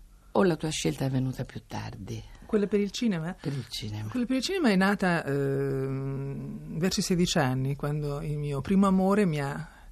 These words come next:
Speaker 2: ehm, come dire, ehm, infilato di nascosto, di soppiato nella Cineteca, eh, italiana a Milano. Eh, mi ricordo ancora che il primo film era Le Diablo Cordi e Tan Lara,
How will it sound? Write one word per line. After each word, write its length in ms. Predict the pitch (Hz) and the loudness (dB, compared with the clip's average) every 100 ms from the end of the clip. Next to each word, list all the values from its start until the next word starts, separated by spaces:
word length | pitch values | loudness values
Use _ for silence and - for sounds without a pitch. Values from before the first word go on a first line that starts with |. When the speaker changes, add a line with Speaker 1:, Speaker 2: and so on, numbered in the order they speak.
| - - - - | -20 -20 -20 -16
Speaker 2:
ehm, 680 | - 147 143 143 147 156 151 151 | -8 -4 -2 -2 -6 -6 -8 -2
come 200 | 170 170 | 0 2
dire, 320 | 175 185 147 151 165 - - - | 4 6 6 4 -2 -12 -18 -14
ehm, 480 | 180 160 160 165 185 | -12 -10 -10 -8 2
infilato 500 | 190 190 202 202 202 | 4 6 6 6 8
di 60 | 160 | 6
nascosto, 540 | 156 - 190 175 - | 4 2 6 6 6
di 80 | 151 | 0
soppiato 460 | - - - 190 196 | 2 0 4 4 4
nella 200 | 160 147 | 4 2
Cineteca, 720 | - 156 143 160 165 147 135 | 0 0 0 -2 2 0 0
eh, 260 | 151 151 151 | -4 -4 -2
italiana 460 | 147 156 156 147 | 2 4 4 2
a 20 | |
Milano. 500 | 143 143 139 139 143 170 - - - - - | 0 0 0 0 -2 -4 -14 -18 -18 -20 -18
Eh, 160 | - 156 | -8 -2
mi 100 | 151 | -2
ricordo 300 | 160 160 151 | 2 4 4
ancora 220 | 160 175 | 4 4
che 40 | 170 | 4
il 60 | |
primo 240 | 156 156 151 | 2 0 0
film 280 | - 180 170 | 2 4 6
era 100 | 143 | 4
Le 80 | 143 | 2
Diablo 300 | 143 143 143 | 2 0 0
Cordi 300 | 160 151 147 | 0 0 0
e 20 | |
Tan 180 | 143 139 | 0 0
Lara, 340 | 139 143 143 | 2 0 -4